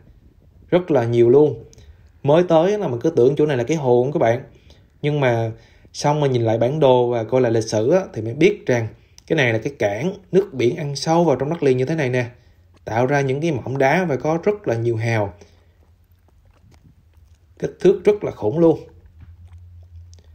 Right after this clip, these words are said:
Hào cái nằm ở khắp mọi nơi. Nhìn thấy rất là thích luôn các bạn.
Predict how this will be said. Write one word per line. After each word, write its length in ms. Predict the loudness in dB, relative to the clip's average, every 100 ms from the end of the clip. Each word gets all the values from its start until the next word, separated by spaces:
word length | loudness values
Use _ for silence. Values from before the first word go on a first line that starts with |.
| -20 -20 -20 -20 -20 -20 -20 -12
Hào 320 | -6 -4 -4
cái 120 | -4 -6 -6
nằm 280 | -6 -4 -6
ở 80 | -4
khắp 200 | -6 -4
mọi 220 | -6 -2
nơi. 240 | 0 0 -2 -16 -20 -20 -20 -20 -20 -20 -20 -20 -20 -8
Nhìn 220 | -2 -2 0
thấy 160 | 0
rất 140 | 2 0
là 60 | 0
thích 160 | 0
luôn 100 | 0
các 120 | 0 2
bạn. 240 | 0 0